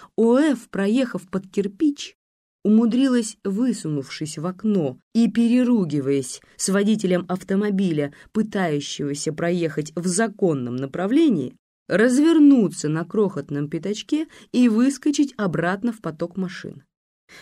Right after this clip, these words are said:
Водитель поруганного автомобиля догнал пятерку О Ф на светофоре и потребовал незамедлительно выйти за него замуж.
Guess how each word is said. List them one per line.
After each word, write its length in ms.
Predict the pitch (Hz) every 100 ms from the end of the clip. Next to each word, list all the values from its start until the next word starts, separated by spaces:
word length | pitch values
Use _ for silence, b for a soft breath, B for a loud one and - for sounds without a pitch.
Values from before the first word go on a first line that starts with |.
| B
Водитель 680 | 127 160 220 233 294 254 208
поруганного 800 | - 180 247 220 185 175 156 156
автомобиля 840 | 160 156 170 185 196 247 226 214
догнал 640 | 175 226 208 220 190 135
пятерку 680 | 123 156 151 147 135 - -
О 160 | 175 165
Ф 180 | 139 123
на 120 | 131
светофоре 800 | - 147 147 135 - 151 190 247 _ _ _ _ _ _ 202
и 80 |
потребовал 760 | 208 208 196 180 190 220 262 285
незамедлительно 1080 | 247 220 180 185 170 135 151 196 277 269 262
выйти 380 | 139 175 196 233
за 120 | 214
него 320 | 113 113 170
замуж. 600 | 180 123 107 - - -